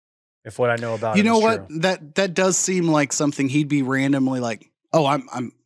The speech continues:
Speaker 2: excellent at it."
Speaker 1: Like, if
Speaker 2: And
Speaker 1: you
Speaker 2: then he probably would have, like, some technique of, like, a stake and a string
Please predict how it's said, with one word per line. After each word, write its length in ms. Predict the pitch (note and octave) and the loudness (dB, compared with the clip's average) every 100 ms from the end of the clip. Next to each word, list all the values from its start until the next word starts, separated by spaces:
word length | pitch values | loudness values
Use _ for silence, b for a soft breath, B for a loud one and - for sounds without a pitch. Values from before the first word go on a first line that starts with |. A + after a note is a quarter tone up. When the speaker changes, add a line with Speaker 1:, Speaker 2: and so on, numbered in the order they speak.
| _ B2 | _ -4
Speaker 2:
excellent 380 | C3+ - A2 G#2+ | -4 -4 -8 -12
at 120 | - | -14
it." 60 | - - | -10 -4
Speaker 1:
Like, 160 | C3+ | 0
if 60 | C#3 | 4
Speaker 2:
And 100 | D#3 | 4
Speaker 1:
you 60 | D#3 | 4
Speaker 2:
then 200 | C#3+ C#3 | 2 0
he 140 | D#3 | -2
probably 400 | E3+ E3+ E3 D#3 | 0 0 2 2
would 140 | D3 D3+ | 2 0
have, 140 | C#3 | 0
like, 140 | C#3 - | -2 -2
some 180 | C#3 | -2
technique 440 | C3 C#3 C#3+ C#3 C3+ | -2 -2 0 -2 -2
of, 100 | B2 | -4
like, 160 | B2 A#2 | -4 -2
a 40 | |
stake 400 | - - C#3 C3+ | -4 -2 -4 -4
and 100 | C3+ | -4
a 40 | |
string 540 | B2+ - C3+ C3+ C#3 | -4 -2 0 2 2